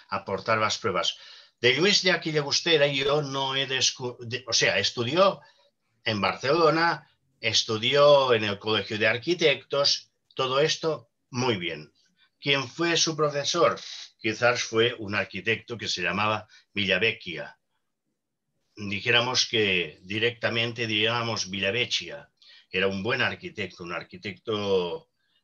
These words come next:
que, que mezclaba mucho las formas también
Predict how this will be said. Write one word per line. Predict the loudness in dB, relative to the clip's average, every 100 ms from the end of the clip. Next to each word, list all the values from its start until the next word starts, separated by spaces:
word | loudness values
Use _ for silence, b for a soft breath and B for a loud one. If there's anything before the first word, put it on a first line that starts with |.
| _
que, | -6 -2 0 -2 -4 -6 -10 _ _ _ _ _ _ _ _
que | -2 0
mezclaba | -2 -4 0 2 2
mucho | 0 -2 -2 0
las | 0 -2
formas | -4 -6 -4 -2 -2
también | -4 -8 -6 -2 -2 -2 -8